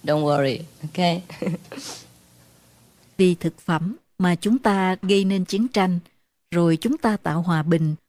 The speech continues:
Speaker 2: rồi lại gây chiến trở lại. Tất cả cũng chỉ vì thực phẩm. Quý vị thử nghĩ xem, còn lý do gì khác hơn không? Và cũng chính vì thực phẩm mà tôi đã đến đây. Chỉ mong nhắc nhở quý vị đừng nên ăn nhiều quá.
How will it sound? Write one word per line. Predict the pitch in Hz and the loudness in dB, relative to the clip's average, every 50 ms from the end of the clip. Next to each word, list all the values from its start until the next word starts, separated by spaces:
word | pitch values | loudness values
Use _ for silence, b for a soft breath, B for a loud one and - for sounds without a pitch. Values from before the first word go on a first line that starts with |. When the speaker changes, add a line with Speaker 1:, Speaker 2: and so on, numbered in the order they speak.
| _ _ | _ _
Speaker 2:
rồi | 170 170 165 160 156 156 | -2 0 2 2 2 0
lại | 151 151 151 165 | 0 -2 -2 0
gây | 175 202 196 185 | 2 2 2 2
chiến | - - 190 202 247 320 - | 0 0 0 0 0 0 -2
trở | 185 165 | -2 0
lại. | 190 170 156 143 147 147 156 190 - _ _ _ _ _ _ _ _ _ _ _ | 0 -2 -2 -2 -4 -6 -8 -10 -14 _ _ _ _ _ _ _ _ _ _ _
Tất | - 262 311 - _ - | -6 -6 -6 -6 _ -2
cả | 185 160 151 156 185 226 - _ | -2 0 0 -2 -4 -6 -4 _
cũng | 170 175 214 | 2 2 2
chỉ | - - 160 185 | 2 2 0 2
vì | 214 196 175 156 147 - | 2 2 2 2 0 -2
thực | - 165 - - | -4 -6 -8 -6
phẩm. | - - 151 143 151 185 247 - _ _ _ _ _ _ _ _ _ _ _ _ _ _ _ _ - | -6 -4 -4 -2 -4 -6 -6 -10 _ _ _ _ _ _ _ _ _ _ _ _ _ _ _ _ 2
Quý | 285 311 | 2 4
vị | 277 214 160 156 165 - | 4 4 2 2 0 0
thử | 185 170 | 0 2
nghĩ | 185 214 202 196 226 | 4 4 2 2 0
xem, | - - - 202 190 190 185 185 b b b b b _ _ _ | -2 -2 0 0 2 2 0 -2 b b b b b _ _ _
còn | - 196 180 170 170 | 0 2 2 2 2
lý | 175 226 247 | 2 2 2
do | - 226 214 | 2 2 2
gì | 208 175 175 160 151 | 2 2 2 2 2
khác | - - 208 277 - - | 0 -2 -4 -4 -2 0
hơn | 226 220 220 208 | 2 2 2 2
không? | 214 - 208 202 214 220 - _ _ _ _ _ _ _ _ _ _ _ _ _ _ _ | 0 0 -2 0 0 -2 -4 _ _ _ _ _ _ _ _ _ _ _ _ _ _ _
Và | 175 175 165 160 156 | 0 0 0 0 -2
cũng | - - 165 196 | -4 -4 -4 -4
chính | - - 233 277 339 277 | -2 0 0 0 2 2
vì | 196 156 147 | 0 0 0
thực | - 156 143 - | -2 -4 -8 -6
phẩm | - - 156 147 147 180 214 240 - _ _ _ | -4 -2 -2 -2 0 -2 -2 -4 -6 _ _ _
mà | - 170 143 | -4 -4 -2
tôi | - - 180 190 180 180 175 | -2 0 0 2 2 2 0
đã | 170 165 180 | 0 0 0
đến | 185 190 214 254 247 | 0 2 2 2 2
đây. | 202 196 185 180 175 175 _ _ _ _ _ _ _ _ _ | 2 2 2 0 -2 -4 _ _ _ _ _ _ _ _ _
Chỉ | - 190 202 | -2 2 4
mong | 247 269 233 220 214 | 6 6 6 6 4
nhắc | 226 302 - 302 | 2 2 0 0
nhở | 208 175 165 196 | 2 2 0 0
quý | - 240 269 285 | 0 0 0 2
vị | 254 196 170 156 151 160 - - | 2 2 2 2 2 0 -4 -2
đừng | - 185 170 165 156 | 0 0 2 2 2
nên | 156 180 196 | 2 0 0
ăn | - - 202 202 196 196 | 0 0 0 0 2 2
nhiều | 185 170 156 143 - | 2 2 0 0 -2
quá. | - 170 175 196 220 262 | -4 -4 -4 -4 -4 -8